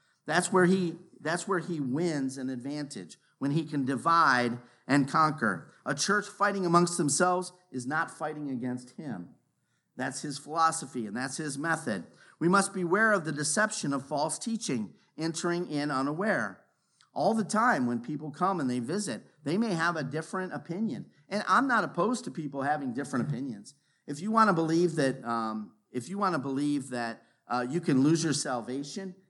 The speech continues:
have at it. But don't try to purport that as a doctrine to everybody else. You can hold that opinion. You may not stay around long,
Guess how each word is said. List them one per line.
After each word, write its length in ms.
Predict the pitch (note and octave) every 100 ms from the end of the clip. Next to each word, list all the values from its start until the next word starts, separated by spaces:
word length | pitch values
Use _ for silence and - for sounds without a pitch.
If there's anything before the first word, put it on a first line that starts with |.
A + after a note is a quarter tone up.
| _
have 260 | F3 B3+ F#3
at 260 | G3 D#3
it. 120 | F#2 - _ _
But 100 | -
don't 220 | B2+ A3 -
try 240 | G#3 F#3+
to 100 | C#3+
purport 720 | - - A#2+ - G#3+ A3 -
that 280 | B2 A#2 A#2
as 280 | B2 B2 B2
a 20 |
doctrine 560 | A#2+ D#3+ E3 - A#2
to 100 | A2
everybody 460 | B2+ A#2 A2+ A2+ A2
else. 440 | E3+ G2 - - - - - _
You 140 | F#3
can 160 | C4 D#3+
hold 260 | D#3+ B3+ F#3+
that 160 | C#3+
opinion. 500 | B2+ F#3+ F#3 A#2+ A2 - _ -
You 100 | F3+
may 120 | E3+
not 220 | D#3+ D#3
stay 180 | - D#3
around 340 | D3 F3 E3
long, 300 | B2+ B2 D3+